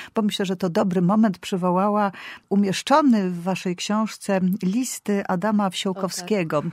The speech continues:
Speaker 1: To krakowski artysta, artysta malarz, y, także uprawia, y, grafikę i rysunek, były rektor Akademii Sztuk Pięknych w Krakowie.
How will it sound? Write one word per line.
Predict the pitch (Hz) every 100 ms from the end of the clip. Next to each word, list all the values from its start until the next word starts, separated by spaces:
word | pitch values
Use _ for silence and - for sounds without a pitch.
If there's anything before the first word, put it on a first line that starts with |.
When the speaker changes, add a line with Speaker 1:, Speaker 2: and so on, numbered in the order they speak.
| 185
Speaker 1:
To | 175 170 -
krakowski | 190 180 214 - - 185 170 -
artysta, | 160 170 240 226 - 202 175
artysta | 170 - 175 - 170
malarz, | 165 190 202 196 185 - - 185
y, | 175 160 - - -
także | - 180 165 151 170 147
uprawia, | - 175 170 165 156 - 160
y, | 147
grafikę | 160 175 180 185 180 165
i | 156
rysunek, | 143 - 214 208 185 170 160 - 151
były | 131 196 214 202
rektor | 185 185 - - 165 170 - - -
Akademii | 175 180 170 175 170 165
Sztuk | - 175 165 170 160 160 - _
Pięknych | 180 170 160 - 160 - 160 165
w | -
Krakowie. | - 165 156 147 135 156 185